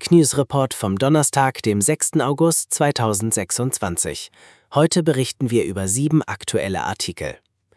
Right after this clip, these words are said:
Artikel eins beschäftigt sich mit mittelständischen Unternehmen in Deutschland, die zunehmend mit einer Kreditklemme zu kämpfen haben. Banken vergeben aufgrund der schwachen Konjunktur ihre Kredite vorsichtiger.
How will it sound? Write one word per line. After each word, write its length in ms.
Artikel 440
eins 340
beschäftigt 540
sich 180
mit 220
mittelständischen 720
Unternehmen 500
in 120
Deutschland, 520
die 120
zunehmend 540
mit 140
einer 240
Kreditklemme 680
zu 140
kämpfen 400
haben. 300
Banken 400
vergeben 420
aufgrund 400
der 80
schwachen 400
Konjunktur 560
ihre 300
Kredite 480
vorsichtiger. 680